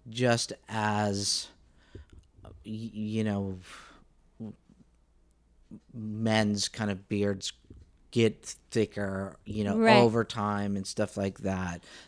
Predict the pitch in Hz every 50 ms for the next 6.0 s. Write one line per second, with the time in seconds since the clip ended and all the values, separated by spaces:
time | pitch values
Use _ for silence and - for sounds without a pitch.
0 | _ _ _ - - 107 107 104 - - 123 107 110 101 101 98 98 101 95 92
1 | - - 101 92 87 - - - 87 82 - 90 82 78 65 - _ - 52 -
2 | - - - - - 104 98 98 95 92 107 107 104 98 - - 107 101 98 92
3 | - - - - - - - - - 107 104 98 95 92 98 98 104 - 165 104
4 | 107 110 107 110 107 104 104 107 107 104 104 107 104 107 104 104 101 - - 101
5 | 98 98 98 95 98 95 92 - - 98 90 - 98 95 90 92 92 92 98 -